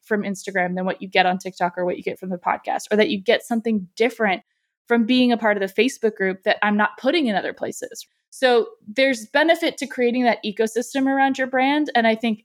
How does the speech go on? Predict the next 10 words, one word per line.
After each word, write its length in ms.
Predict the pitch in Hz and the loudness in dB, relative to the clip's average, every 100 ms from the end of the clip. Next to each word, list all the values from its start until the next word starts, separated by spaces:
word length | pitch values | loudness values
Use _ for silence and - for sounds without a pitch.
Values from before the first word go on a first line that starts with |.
| - | 0
every 340 | 214 233 262 | 2 2 -2
brand, 400 | 254 269 262 262 | 0 0 2 0
regardless 480 | 220 208 196 202 202 | -2 0 0 0 -4
if 120 | 208 | -8
you're 120 | 202 185 | -8 -8
a 40 | |
product 500 | - 214 220 220 - | -2 2 2 0 -4
or 100 | 190 | -10
service-based 800 | - 214 208 214 - 202 196 - | -4 -2 -2 -2 -2 0 -2 -6
or 360 | 196 185 180 | -2 2 2